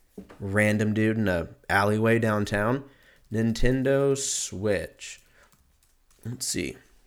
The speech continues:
Probably, like, five hundred bucks, right? Let's see. Nintendo Switch. Okay, yeah. I fucking click.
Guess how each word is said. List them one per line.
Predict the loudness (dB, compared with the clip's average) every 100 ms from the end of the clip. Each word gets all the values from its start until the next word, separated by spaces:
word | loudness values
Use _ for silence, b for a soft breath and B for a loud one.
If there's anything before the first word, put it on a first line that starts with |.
| _
Probably, | -4 -2
like, | -2
five | 0 0
hundred | 0 -2
bucks, | -4 -6 -4
right? | -4 -4 -6 _ _ _ _ _ _ _ _ _ _ _ _ _ _ _ _ _ _ _ -14
Let's | -10
see. | -8 -8 -12 _ _ _ _ _ _ _ _ _ _ _ _ _ _ _ _ _ _ _ -20 _ _ _ _ _ -14
Nintendo | -10 -8
Switch. | -8 -12 -14
Okay, | -10 -8 -10 -8
yeah. | -6 -6 -8 _ _ _ -12
I | -10
fucking | -4 -4 0 -2 0 -4 -8 -12
click. | 4 4 4 -2